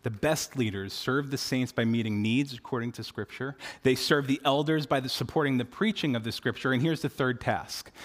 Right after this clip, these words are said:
is they serve the church by unifying the body around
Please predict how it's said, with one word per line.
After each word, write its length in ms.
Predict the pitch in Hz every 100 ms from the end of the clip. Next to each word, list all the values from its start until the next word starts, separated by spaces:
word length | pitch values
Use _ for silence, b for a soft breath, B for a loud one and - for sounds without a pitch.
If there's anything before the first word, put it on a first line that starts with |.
| B
is 160 | 127 117
they 120 | 123
serve 500 | 117 - 165 190 147
the 80 | 131
church 600 | - - 95 101 - - B B B
by 80 | 117
unifying 760 | 113 123 156 - 147 123 120 117
the 80 |
body 420 | 101 113 113 113 -
around 760 | 113 98 117 117 104 87 90